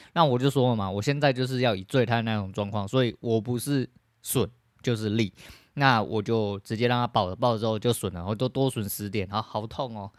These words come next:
我这样子六手打完，哦，加三十，哦，哎呀，加三十还好啦，还在我的均数里面，那就先这样就好，那就先这样就好。那今天其实就是最后一天了啦，吼，哎，丢，我把东西丢掉一下，吼，换另外一个东西上来。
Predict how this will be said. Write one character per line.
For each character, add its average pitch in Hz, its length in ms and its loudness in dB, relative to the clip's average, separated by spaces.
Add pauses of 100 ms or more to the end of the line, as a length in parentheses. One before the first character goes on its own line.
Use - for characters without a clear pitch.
(240)
我 117 120 -6
这 107 60 -2
样 143 140 2
子 117 100 -4
六 127 200 2
手 107 180 -4
打 98 140 -2
完， 95 220 -4
哦， 101 100 -8
加 104 160 -2
三 104 180 -4
十， 98 200 -12
哦， 101 120 -6
哎 113 200 2
呀， 131 180 2
加 123 140 2
三 120 140 0
十 104 180 -4
还 98 180 2
好 107 120 4
啦， 92 120 -2
还 101 120 2
在 123 140 4
我 110 100 4
的 104 120 2
均 117 200 -2
数 117 160 -2
里 98 120 -6
面， 107 160 -2
那 107 100 -2
就 104 340 -2
先 110 180 -2
这 107 80 -4
样 104 120 -4
就 104 80 -4
好， 98 200 -6
那 104 80 -6
就 107 80 -4
先 104 180 -6
这 104 60 -4
样 101 120 -4
就 98 100 -4
好。 95 120 -6 (320)
那 170 560 4
今 165 200 0
天 170 200 2
其 139 160 -2
实 113 180 -6
就 120 120 -2
是 117 180 -4
最 117 100 0
后 107 140 2
一 - 20 0
天 107 160 0
了 104 60 -4
啦， 92 80 -6
吼， 92 260 -10
哎， 135 60 -8 (120)
丢， 339 140 -4 (300)
我 98 140 -4
把 98 120 -4
东 104 160 -4
西 110 80 -2
丢 101 180 -2
掉 98 160 0
一 90 40 -6
下， 95 140 -2
吼， 92 140 -4
换 104 180 0
另 104 120 -4
外 104 100 2
一 98 40 0
个 98 80 0
东 98 120 -4
西 95 140 -6
上 92 160 -4
来。 - 160 -6